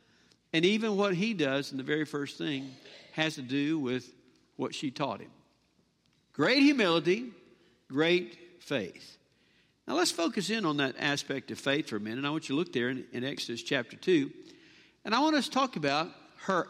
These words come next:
acts of faith. What were her acts of faith? I mean, faith is not something we just out here and say, "I have it," but faith is acted out. So she had acts of faith, and what were they? Well, it tells us here in chapter two.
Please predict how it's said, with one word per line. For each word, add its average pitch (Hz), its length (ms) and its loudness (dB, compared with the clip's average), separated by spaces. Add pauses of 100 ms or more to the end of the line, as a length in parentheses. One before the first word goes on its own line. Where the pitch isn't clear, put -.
acts 180 600 -2
of 160 120 -4
faith. 104 520 -4 (840)
What 320 240 2
were 359 220 4
her 156 260 2
acts - 320 -4
of 117 80 -10
faith? 104 400 -12
I - 60 -6
mean, 185 160 0
faith 294 340 2
is 180 140 0
not 190 180 0
something 175 380 -2
we 147 100 2
just 151 220 -4
out 151 120 0
here 160 120 0
and 143 100 -4
say, 139 160 -4
"I 110 140 -2
have 165 260 -2
it," 120 120 -8 (460)
but 156 140 0
faith 254 380 2
is 165 180 0
acted 190 380 -2
out. 247 280 -2 (680)
So - 160 2
she 330 420 6
had 220 380 2
acts 170 380 -2
of 165 100 -4
faith, 143 320 -4
and 135 80 -2
what 151 200 0
were 160 140 2
they? 117 120 -2
Well, 160 180 0
it 190 100 -6
tells 240 300 -2
us 123 80 -8
here 143 260 0 (380)
in 143 260 0
chapter 139 380 0
two. 151 320 2